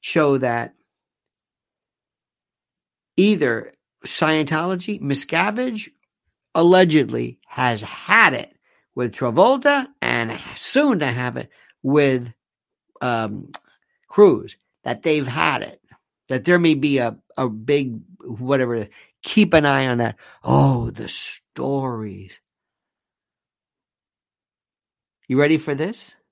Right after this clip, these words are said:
Let me tell you this much. I'm not one.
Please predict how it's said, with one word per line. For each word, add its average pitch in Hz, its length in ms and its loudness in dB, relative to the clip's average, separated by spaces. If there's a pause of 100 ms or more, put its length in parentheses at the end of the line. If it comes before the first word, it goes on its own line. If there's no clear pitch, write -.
(220)
Let 131 80 -12
me 120 100 -8
tell 110 120 -14
you 107 80 -16
this 98 220 -20
much. - 300 -20 (1800)
I'm 320 80 -2
not 320 200 -2
one. 143 600 0